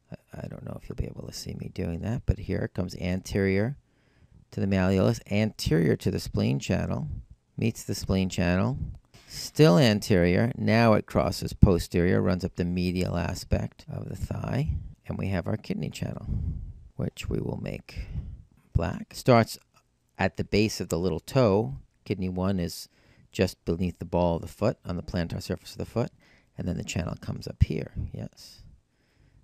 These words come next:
Kidney two, right? Kidney three, four, five, and six, right? Kidneys associated with the water element, you know, so we like to call that little three, four, five, and six around the ankle,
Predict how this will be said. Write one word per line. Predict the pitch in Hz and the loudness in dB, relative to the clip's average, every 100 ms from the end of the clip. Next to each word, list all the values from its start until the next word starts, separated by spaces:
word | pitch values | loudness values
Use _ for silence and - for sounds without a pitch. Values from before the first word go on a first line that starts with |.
| _ _ - | _ _ -16
Kidney | - - - - | -12 -10 -12 -10
two, | - 95 135 156 - - - - | -2 0 0 -4 -10 -14 -16 -12
right? | 107 104 - _ _ - | -10 -10 -12 _ _ -8
Kidney | - 101 - | -8 -6 -8
three, | - - 98 101 104 110 135 - - _ _ _ 175 _ _ | -8 -6 -2 0 0 -2 -6 -10 -12 _ _ _ -20 _ _
four, | - - 95 87 92 117 147 - - _ _ - - | -16 -4 -2 -2 -2 -4 -6 -10 -18 _ _ -20 -8
five, | - 95 95 98 104 - - | -4 -2 -2 -2 -4 -8 -10
and | 90 | -8
six, | - - 110 - - - _ - _ - | -6 -4 -4 -4 -12 -14 _ -20 _ -2
right? | 101 - | -2 2
Kidneys | 113 107 92 | 2 2 0
associated | 95 - 101 98 104 98 98 98 | 0 2 2 2 2 2 4 2
with | 87 | 4
the | 90 | 4
water | 85 90 98 104 | 6 8 8 6
element, | 98 117 127 143 - | 4 4 4 2 -2
you | - 90 | -2 0
know, | 92 | 0
so | 107 98 | 2 2
we | 95 | 2
like | 92 - | 0 -4
to | |
call | - - 90 | -6 2 4
that | 92 - 62 | 4 2 4
little | 98 87 | 4 6
three, | - - 98 | 6 6 4
four, | 92 101 98 | 4 4 4
five, | - 98 98 | 2 0 0
and | 98 95 | -2 -2
six | 113 - - - _ - _ - | 0 -2 -6 -16 _ -20 _ -2
around | 87 98 92 | 2 4 4
the | 98 - | 2 2
ankle, | 92 95 120 147 | 0 2 4 2